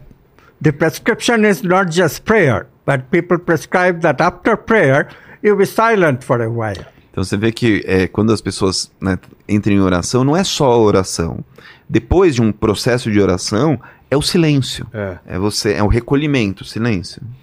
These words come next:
Speaker 1: Quantum science says the same thing. Be silent for a while.
Speaker 2: A, a fi-, a ciência quântica fa-, é, mostra isso também.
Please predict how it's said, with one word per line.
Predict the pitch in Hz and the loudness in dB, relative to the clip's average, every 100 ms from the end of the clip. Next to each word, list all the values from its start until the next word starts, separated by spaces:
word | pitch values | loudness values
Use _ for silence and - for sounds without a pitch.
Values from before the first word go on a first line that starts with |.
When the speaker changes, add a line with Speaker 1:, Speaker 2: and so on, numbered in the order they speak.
| - _ | -20 _
Speaker 1:
Quantum | 185 196 196 202 | 0 0 0 0
science | - 196 196 - | 0 0 0 2
says | 180 | 0
the | 160 | 0
same | 156 170 143 | 0 0 0
thing. | - 226 101 _ _ _ _ _ | 0 -2 -4 _ _ _ _ _
Be | - 156 | 0 0
silent | 151 190 190 165 127 | 2 2 2 2 2
for | 151 127 | 2 2
a | 127 | 2
while. | 131 107 - - _ | 2 0 -4 -18 _
Speaker 2:
A, | 92 90 - 95 | -4 -4 -2 -4
a | |
fi-, | - 110 | -2 -2
a | 90 98 92 | 0 0 0
ciência | - 127 131 | 0 -2 -2
quântica | - 117 131 135 | -2 -2 0 -2
fa-, | 131 123 127 - | -2 0 2 2
é, | 101 101 - - - | 2 2 -2 -10 -2
mostra | 110 123 135 143 151 | 2 2 0 0 0
isso | 127 123 139 | 0 -2 -2
também. | 180 156 104 | 0 2 0